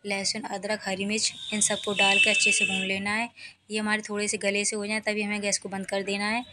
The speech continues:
और ठंडा होने के बाद मिक्सी जार में डालेंगे। इनका मही-, महीन पेस्ट तैयार कर लेंगे।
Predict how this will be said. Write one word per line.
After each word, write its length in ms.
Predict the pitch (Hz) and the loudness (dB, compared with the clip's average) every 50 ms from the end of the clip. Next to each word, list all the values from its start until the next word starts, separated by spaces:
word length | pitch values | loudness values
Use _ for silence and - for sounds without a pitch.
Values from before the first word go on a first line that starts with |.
| - - - - - - | -18 -20 -20 -8 -4 -4
और 60 | 202 | -4
ठंडा 280 | - - 208 202 208 208 | -2 0 0 0 2 2
होने 200 | 208 202 202 202 | 0 0 0 0
के 80 | 220 | 0
बाद 140 | 214 208 214 | 0 0 0
मिक्सी 240 | 208 202 - - 208 | -2 -2 -2 -4 -2
जार 200 | 202 208 196 202 | 0 0 0 0
में 120 | 208 202 | 0 2
डालेंगे। 480 | 202 202 196 196 202 202 214 226 247 247 | 2 2 2 2 2 0 0 0 -2 -2
इनका 260 | 226 220 214 214 220 | -2 -2 -2 -2 -2
मही-, 320 | 208 196 196 196 202 - - _ - | -2 -2 -2 -4 -4 -6 -8 _ -12
महीन 380 | 214 208 202 196 190 202 214 | -10 -8 -6 -4 -4 -4 -4
पेस्ट 340 | 214 - 208 202 - - - | -4 -2 -2 -2 -2 -4 -4
तैयार 200 | - 202 196 190 | -4 -4 -4 -4
कर 140 | - 202 196 | -4 -4 -4
लेंगे। 360 | 196 196 196 202 214 240 269 | -2 -2 -2 -2 -4 -6 -6